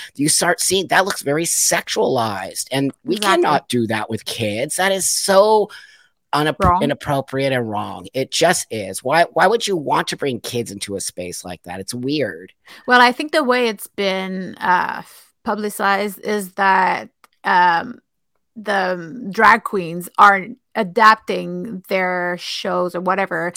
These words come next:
Speaker 1: Yes.
Speaker 2: and they do it in a
Speaker 1: Yes.
Speaker 2: way that they
Speaker 1: Yes.
Speaker 2: don't talk about sexuality. But
Speaker 1: Yeah.
Speaker 2: my problem here is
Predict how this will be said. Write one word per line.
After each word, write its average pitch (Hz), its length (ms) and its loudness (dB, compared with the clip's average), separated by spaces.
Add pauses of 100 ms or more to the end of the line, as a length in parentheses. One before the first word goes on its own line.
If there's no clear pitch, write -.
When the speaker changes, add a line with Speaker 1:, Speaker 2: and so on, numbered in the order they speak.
(120)
Speaker 1:
Yes. 208 180 2
Speaker 2:
and 226 180 4
they 233 320 4
do 269 300 -2
it 233 120 2
in 214 140 -4
a 196 80 -4
Speaker 1:
Yes. 190 80 -6
Speaker 2:
way 214 340 2
that 196 260 -2
they 208 80 -4
Speaker 1:
Yes. 202 120 -6
Speaker 2:
don't 214 300 0
talk 214 240 0
about 185 280 -2
sexuality. 185 1080 -6 (280)
But 226 260 4
Speaker 1:
Yeah. 220 120 0
Speaker 2:
my 202 80 -2
problem 226 560 2
here 185 340 -6
is 190 380 -4